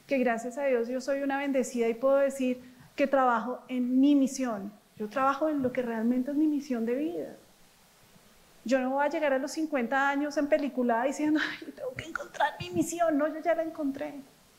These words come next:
Hace veinticinco años la encontré. Pero en ese rol y en esa, estos veinticinco años también muchas veces la he pasado mal, mal. Porque a recursos humanos también lo cogen de,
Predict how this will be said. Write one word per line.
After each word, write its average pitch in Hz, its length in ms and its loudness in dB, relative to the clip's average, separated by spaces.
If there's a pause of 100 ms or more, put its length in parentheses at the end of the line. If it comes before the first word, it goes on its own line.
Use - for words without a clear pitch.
(960)
Hace 285 160 -2
veinticinco 311 580 0
años 339 240 -2
la 359 80 -4
encontré. 294 500 -6 (3250)
Pero 277 200 2
en 269 80 0
ese 262 260 -2
rol 302 480 -2
y 294 120 -6
en 269 140 -2
esa, 269 880 -4 (360)
estos 254 460 -6
veinticinco 269 500 -4
años 277 240 -6
también 254 320 0
muchas 269 240 -2
veces 285 180 -4
la 302 100 0
he - 20 2
pasado 294 340 0
mal, 294 420 0 (680)
mal. 202 580 0 (960)
Porque 226 220 -2
a - 20 2
recursos 214 420 -6
humanos 220 320 -4
también 247 240 -4
lo 214 80 -4
cogen 240 320 -2
de, 220 420 -2